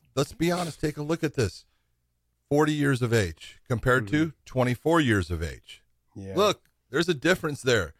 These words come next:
Speaker 1: Father Time slows you down. I'm, now, when they were twenty-four and twenty-four,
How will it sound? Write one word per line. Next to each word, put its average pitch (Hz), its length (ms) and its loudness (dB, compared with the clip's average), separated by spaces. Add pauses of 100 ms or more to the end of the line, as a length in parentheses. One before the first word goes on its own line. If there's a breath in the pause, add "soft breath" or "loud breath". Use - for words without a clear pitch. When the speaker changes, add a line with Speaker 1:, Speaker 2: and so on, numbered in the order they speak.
(520)
Speaker 1:
Father 170 260 2
Time 156 460 2
slows 139 520 2
you 135 120 2
down. 113 320 2
I'm, 107 200 -8
now, 107 220 2
when 113 200 2
they 139 120 4
were 175 140 4
twenty-four 160 640 0
and 135 100 0
twenty-four, 165 680 2